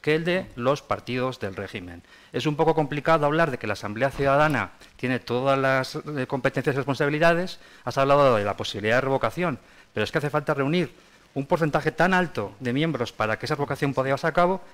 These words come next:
que prácticamente es como si los cargos estuvieran blindados. Es complicado hablar de que, eh, existe una comisión de garantías independiente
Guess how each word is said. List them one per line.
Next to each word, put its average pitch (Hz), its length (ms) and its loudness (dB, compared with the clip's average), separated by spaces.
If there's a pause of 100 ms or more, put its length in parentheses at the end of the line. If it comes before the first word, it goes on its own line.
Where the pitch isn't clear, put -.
(120)
que - 80 -10
prácticamente 135 560 0
es - 60 -2
como 127 180 0
si 117 80 -4
los 107 100 -2
cargos 127 220 -2
estuvieran 113 280 -2
blindados. 95 520 -6 (340)
Es 127 80 -10
complicado 160 460 4
hablar 156 400 4 (400)
de 110 260 -2
que, 107 420 -2 (340)
eh, 104 340 -2
existe 139 300 -4
una 156 120 4
comisión 151 300 0
de 151 80 4
garantías 139 640 2
independiente 156 760 -2